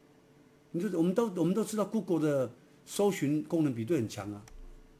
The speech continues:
哦，这个，来，我们再继续哦。哦，可以拿来做什么？来，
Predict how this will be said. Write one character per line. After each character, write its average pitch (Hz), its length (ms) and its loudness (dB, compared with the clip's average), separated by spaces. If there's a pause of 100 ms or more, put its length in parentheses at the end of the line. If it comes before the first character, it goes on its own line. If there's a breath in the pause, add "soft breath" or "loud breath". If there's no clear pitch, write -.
(100)
哦， 117 220 -6 (100)
这 175 120 0
个， 139 180 -2 (540)
来， 147 260 -10
我 131 80 -6
们 143 80 -2
再 156 100 0
继 151 140 -4
续 156 140 0
哦。 143 120 -4 (1080)
哦， 202 180 6
可 233 100 2
以 220 60 8
拿 185 100 8
来 190 80 4
做 220 160 4
什 143 120 0
么？ 120 260 0
来， 170 260 -2